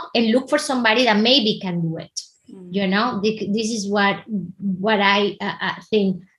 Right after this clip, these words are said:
Speaker 1: People should cooperate, cooperation, you know,
Speaker 2: Mm.
Speaker 1: help each other, work together. I think that this is also a, a, a, a, a very, uh, important thing.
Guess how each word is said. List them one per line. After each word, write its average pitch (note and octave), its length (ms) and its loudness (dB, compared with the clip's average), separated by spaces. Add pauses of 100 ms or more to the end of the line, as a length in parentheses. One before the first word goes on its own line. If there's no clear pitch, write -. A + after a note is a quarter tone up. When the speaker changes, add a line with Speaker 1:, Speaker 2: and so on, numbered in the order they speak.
(100)
Speaker 1:
People A#3+ 260 2
should B3+ 280 -4 (260)
cooperate, G#3+ 760 2 (800)
cooperation, A3+ 840 0 (380)
you G#3+ 100 -2
know, A3 380 -2 (180)
Speaker 2:
Mm. F#3+ 300 -18
Speaker 1:
help A#3 240 2
each - 220 -6
other, C#4 520 4 (320)
work A#3 340 -4
together. B3+ 600 2 (180)
I G3+ 120 -4
think A3+ 240 -4
that G3+ 180 0
this G#3 260 -2
is G#3+ 360 -4
also G#3 680 -2
a, G#3 60 0
a, G3 380 -4
a, G3+ 300 -2
a, G3 380 2
a F#3+ 260 -2
very, G#3 560 2 (440)
uh, G3+ 400 -2
important G#3+ 560 0
thing. G3+ 260 0